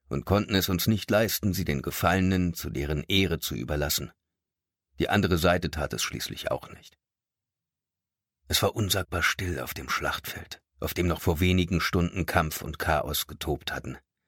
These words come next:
Die Armee der Loyalisten hatte sich nicht ergeben, sondern zurückgezogen und ihre Toten den Krähen überlassen.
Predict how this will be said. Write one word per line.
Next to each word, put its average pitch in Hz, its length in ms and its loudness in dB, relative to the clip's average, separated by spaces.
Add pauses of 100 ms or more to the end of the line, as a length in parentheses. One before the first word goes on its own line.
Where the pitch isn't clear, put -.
(760)
Die 101 100 8
Armee 107 260 6
der 113 160 0
Loyalisten 98 720 2
hatte 98 160 0
sich 92 220 -4
nicht 92 180 -4
ergeben, 92 500 0
sondern 92 360 0
zurückgezogen 87 880 2 (340)
und 82 140 0
ihre 85 180 0
Toten 95 460 2
den 71 200 -4
Krähen 82 460 0
überlassen. 69 540 -4